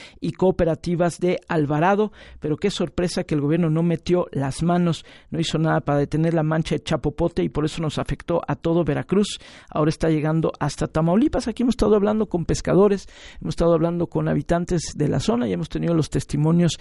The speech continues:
directos. El chiste es que, bueno, pues ayer finalmente se da esta conferencia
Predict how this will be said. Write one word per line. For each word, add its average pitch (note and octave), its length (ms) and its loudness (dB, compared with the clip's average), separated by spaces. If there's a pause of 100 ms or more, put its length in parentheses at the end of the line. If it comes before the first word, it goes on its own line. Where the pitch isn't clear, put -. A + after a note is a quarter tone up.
(280)
directos. D#3 560 0
El D#3 80 -4
chiste B3 280 0
es - 120 -4
que, A3 80 2
bueno, C#4+ 220 4
pues - 260 -6
ayer A3+ 440 2 (260)
finalmente A3 580 -2
se F#3 180 -4
da A3+ 300 -2
esta G#3 260 -4
conferencia F#3+ 960 0